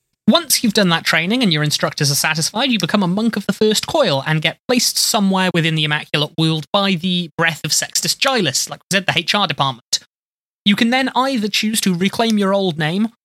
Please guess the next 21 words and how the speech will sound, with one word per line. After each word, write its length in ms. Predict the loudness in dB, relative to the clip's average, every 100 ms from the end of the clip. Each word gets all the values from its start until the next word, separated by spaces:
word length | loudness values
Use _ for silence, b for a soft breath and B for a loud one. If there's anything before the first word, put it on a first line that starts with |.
| _ 0
or 120 | 0
keep 300 | 0 -4 -2
the 60 | 0
one 160 | 0
that 160 | -2 -2
you 80 | -2
were 60 |
given 400 | 0 -2 0 -2 0
when 120 | 0
you 80 | 0
became 220 | -2 -2
an 60 | 0
acolyte, 360 | -2 -2 -4 -4 0
or 160 | 2
petition 460 | 2 0 0 -2 0
the 80 | 0
Archimandrite 720 | 0 0 0 0 -2 -4 -4 -2
for 80 | -2
a 20 |
new 180 | 0 0
one. 240 | 0 -4